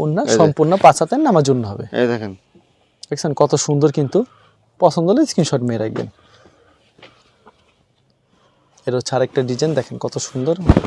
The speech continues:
Speaker 1: মাত্র ছয়শো পঞ্চাশ।
Speaker 2: এই যে, এই যে।
Speaker 1: মাত্র ছয়শো পঞ্চাশ টাকা পেয়ে যাচ্ছেন।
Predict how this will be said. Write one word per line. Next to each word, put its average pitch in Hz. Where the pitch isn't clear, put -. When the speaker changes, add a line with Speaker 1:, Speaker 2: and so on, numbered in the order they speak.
Speaker 1:
মাত্র 127
ছয়শো 156
পঞ্চাশ। 120
Speaker 2:
এই 113
যে, 95
এই 104
যে। 98
Speaker 1:
মাত্র 147
ছয়শো 175
পঞ্চাশ 160
টাকা 143
পেয়ে 131
যাচ্ছেন। 117